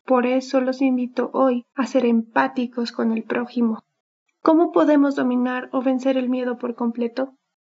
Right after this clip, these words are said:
Esta emoción no se la puede eliminar, ni tampoco podemos dominarla completamente.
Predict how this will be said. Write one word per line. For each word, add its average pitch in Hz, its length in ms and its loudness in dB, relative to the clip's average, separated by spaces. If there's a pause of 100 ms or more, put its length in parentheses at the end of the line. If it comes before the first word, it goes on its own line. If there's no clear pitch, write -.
(400)
Esta 254 420 -2
emoción 262 1000 0
no 285 120 4
se 294 140 0
la 311 180 2
puede 277 280 0
eliminar, 233 760 0
ni 277 180 2
tampoco 277 520 -4
podemos 269 420 0
dominarla 240 560 0
completamente. 233 920 -6